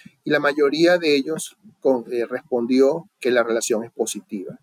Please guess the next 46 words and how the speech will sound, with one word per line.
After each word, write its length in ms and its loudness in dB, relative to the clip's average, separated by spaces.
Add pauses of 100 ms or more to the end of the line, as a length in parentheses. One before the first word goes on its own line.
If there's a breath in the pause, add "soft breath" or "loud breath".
(580)
Entonces, 420 -2
ahí 280 2
ya 160 4 (220)
tú 120 -2
te 120 -2
das 200 0
cuenta 380 -2
de 180 -4
que, 300 -2 (140)
eh, 340 -6 (680)
eh, 380 -14 (320)
ambos 280 0
conceptos, 540 -2
el 80 -8
bienestar 360 -4
animal 260 2
y 60 -2
la 40 -12
sostenibilidad, 520 0
pueden 240 2
ir 160 -6
de 100 2
la 100 2
mano. 400 -4 (460)
Puedes 240 2
ir 100 -2
mejorando 400 -2
el 60 -2
bienestar 340 -4
animal 380 0
y 60 2
a 40 -2
su 160 -6
vez 180 0
ir 160 -10
siendo 360 -4
más 160 -4
sostenible 400 -6
el 60 -4
negocio, 500 -4 (340)
o 100 0
viceversa. 540 -2
Puedes 340 -2
tener 280 -2
más 180 -2
sostenibilidad 600 2